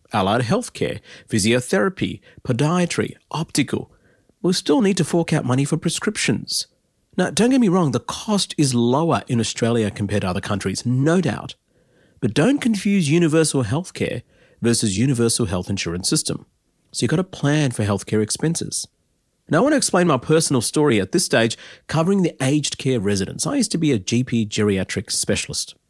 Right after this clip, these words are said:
It was not uncommon that families would not pay the pharmacy bills of their parents in aged care. It happens all the time. Then you as a doctor get asked to reduce to medications by the patient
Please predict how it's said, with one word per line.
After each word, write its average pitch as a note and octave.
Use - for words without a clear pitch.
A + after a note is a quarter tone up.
It -
was C#3
not E3
uncommon C#3+
that B2
families C#3
would B2
not B2
pay C#3+
the B2+
pharmacy A2
bills G2
of G2+
their F#2+
parents B2
in G#2
aged F#2
care. D#3
It A#2+
happens -
all G#2
the B2
time. -
Then A2
you B2
as B2
a A#2
doctor E2+
get A#2+
asked A2
to A#2+
reduce A#2+
to A#2
medications A#2+
by A2
the F#2+
patient C3